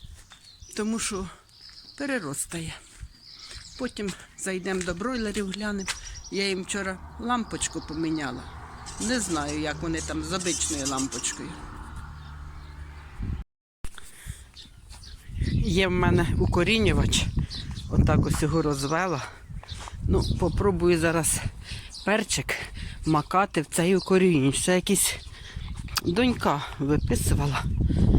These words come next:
Не пам'ятаю назви навіть. Попробую.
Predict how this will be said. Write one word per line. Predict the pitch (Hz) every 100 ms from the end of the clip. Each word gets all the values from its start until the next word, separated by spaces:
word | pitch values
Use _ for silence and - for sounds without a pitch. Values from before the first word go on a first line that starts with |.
| - - - - - - -
Не | -
пам'ятаю | - 165 170 - 147 -
назви | - - - -
навіть. | - 110 - - - - - - - - - - - - - - - - - - - - -
Попробую. | 247 262 247 175 -